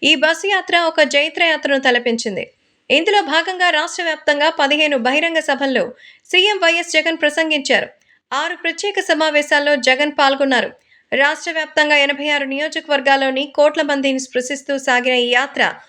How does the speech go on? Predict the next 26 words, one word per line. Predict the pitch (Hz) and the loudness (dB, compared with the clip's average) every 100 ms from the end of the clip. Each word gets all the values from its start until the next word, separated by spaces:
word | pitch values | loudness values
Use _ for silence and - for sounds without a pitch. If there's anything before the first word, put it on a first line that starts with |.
| _ - | _ -2
ఒక | 269 302 | 2 4
ఆత్మీయ | 320 339 359 370 339 285 | 2 2 0 2 4 4
యాత్రగా | 285 302 302 294 | 0 0 0 2
మారింది. | 277 262 247 - _ _ _ - | 2 0 -2 -6 _ _ _ -2
ఎక్కడికక్కడ | 294 311 403 392 392 381 | -2 0 -2 -2 -2 -2
మహిళలు, | 311 302 311 320 294 | -2 -4 -4 -4 -4
వృద్ధులు, | 277 285 240 285 285 | -6 -8 -6 -6 -4
రైతులు, | 269 262 277 302 285 | -2 -2 -2 -2 -2
యువత | 262 254 294 269 180 - - _ - | -2 -2 0 2 0 -4 -20 _ 0
తమ | 320 | 2
అభిమాన | 330 311 359 415 392 | 2 2 0 2 2
నాయకుడిని | 330 320 320 311 294 302 | 2 2 0 -4 -4 -6
చూసేందుకు | 294 330 320 320 | -2 -2 -2 -4
నిప్పులు | 370 277 269 349 359 | 0 0 0 -2 0
కక్కే | 349 349 330 | 0 2 2
ఎండను | 285 277 311 302 | 2 0 -2 -4
సైతం | 285 285 277 269 | -4 -4 -2 -2
లెక్క | 233 233 277 | -2 -2 0
చేయకుండా | 285 269 262 254 | 0 0 0 2
వేచి | 233 240 247 | 2 0 0
ఉన్నారు. | 233 214 190 - _ - - _ | -2 0 -2 -4 _ -20 -20 _
ఆయన | 285 330 330 | 0 2 2
వెంట, | 320 349 339 262 196 - _ - | -2 -2 0 0 -2 -12 _ -2
ఆ | 277 | 0
బస్సు | 294 269 285 392 | 2 -2 -4 -4
వెంట | 381 | -4